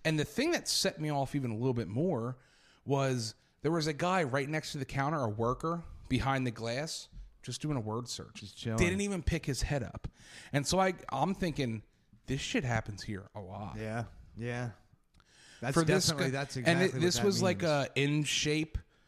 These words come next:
Speaker 1: teenage, twenty-year-old man. Like, he looked like he could hold himself. And maybe he is just there for if someone <laughs> tries to get ba-, behind that glass. But to him, that word search was the most important thing happening.
Speaker 2: Yeah. That guy might show up once a week.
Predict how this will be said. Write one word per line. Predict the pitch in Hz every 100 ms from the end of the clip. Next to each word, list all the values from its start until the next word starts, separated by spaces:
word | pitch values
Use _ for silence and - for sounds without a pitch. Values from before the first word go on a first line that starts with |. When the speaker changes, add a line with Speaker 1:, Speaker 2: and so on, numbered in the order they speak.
| _ _ _ _ -
Speaker 1:
teenage, | - 147 147 143 143 135 -
twenty-year-old | - 139 143 139 143 139 139 131
man. | 113 123 135 139 143 135
Like, | 117 107
he | 139 139
looked | 143 147 -
like | 127
he | - 143
could | 151
hold | 139 147
himself. | 131 - 151 165 - - - - -
And | - 135 127 113 _ -
maybe | 131 180 202
he | 147 160 170
is | 156
just | 135 127 113
there | 120 117
for | 117 120
if | 107
someone | - 147
<laughs> |
tries | - 120 143
to | 131
get | 120 - _ _ _
ba-, | - 123 120
behind | 117 120 110
that | 107
glass. | - 113 110
But | 127
to | 123
him, | 123 185 196 - - - - - - -
that | 120 143
word | 139 170 180
search | 131 110
was | 113 107
the |
most | 117 113 113
important | - 120 101
thing | 110
happening. | 98 104 120 104
Speaker 2:
Yeah. | 104 101 90 - - - -
That | 175
guy | 202 170
might | 147 135
show | - 123
up | 127
once | 110 104 92
a |
week. | 82 95 -